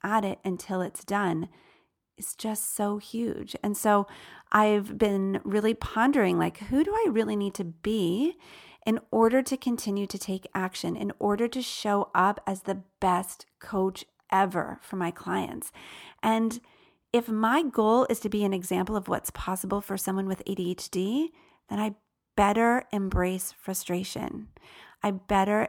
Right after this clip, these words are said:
embrace the potential of failure. I better embrace the risk of looking stupid, right? 'Cause that's just a part of it. So I just want to say, my friends, that evolving is not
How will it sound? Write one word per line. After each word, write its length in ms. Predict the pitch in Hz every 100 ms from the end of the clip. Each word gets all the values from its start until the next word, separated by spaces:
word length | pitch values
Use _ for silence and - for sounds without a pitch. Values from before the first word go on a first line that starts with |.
| -
embrace 640 | 208 202 190 185 190 202
the 120 | - 190
potential 800 | 190 - - 180 180 - 180 -
of 100 | 185
failure. 560 | - 180 175 170 - -
I 160 | - 190
better 560 | - 190 180 202 208 -
embrace 720 | 202 185 - 185 185 185 -
the 160 | 190
risk 400 | 175 180 190 - 185
of 120 | 202
looking 320 | 185 - 180
stupid, 640 | - - 160 165 - - - _ _ 214
right? 360 | 214 285 339
'Cause 440 | - - - _ -
that's 120 | 247
just 140 | 233
a 60 | 208
part 260 | - 254
of 80 | 240
it. 220 | - - - - - - - - - -
So 640 | - 240 233 226 220 226 -
I 100 | 220
just 560 | 247 285 302 - -
want 320 | 214 214 202 -
to 100 | 214
say, 300 | - 208 202
my 160 | 196
friends, 580 | 196 202 190 190 190 - -
that 420 | 196 190 190 - -
evolving 1000 | 220 196 - 190 185 196 196 208 202 202
is 280 | 214 202
not 300 | 190 175 170